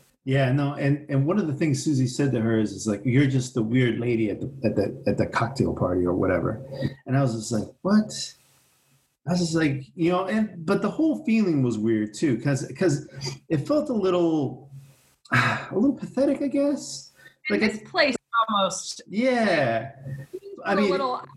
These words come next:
Speaker 2: of sorts.
Speaker 1: Yeah. I mean, I mean, great storytelling.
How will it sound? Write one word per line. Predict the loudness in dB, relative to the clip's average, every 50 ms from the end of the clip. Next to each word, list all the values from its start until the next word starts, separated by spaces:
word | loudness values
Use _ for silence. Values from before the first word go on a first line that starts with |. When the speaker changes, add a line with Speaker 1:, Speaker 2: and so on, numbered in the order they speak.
| -10 -10
Speaker 2:
of | -10 -12 -14 _ -20 -12 -4
sorts. | 0 0 2 2 0 -2 -2 -4 -4 -4 -8 _ _ _
Speaker 1:
Yeah. | -2 0 2 2 4 4 2 2 0 -2 -4 -6 -4 0
I | 0 2
mean, | 2 0 0 -2 -2 0
I | 0 0
mean, | 2 2 2 2 0 -2 -4 -8 -10 -6 -6 -6 -6 -6 -10 -14 -16 -10 -4
great | 0 0 0 0 -2 -4 -8
storytelling. | -6 -2 0 0 0 0 0 -2 -2 -2 -2 -4 -4 -6 -6 -8 -8 -10 -10 -10 -12 -12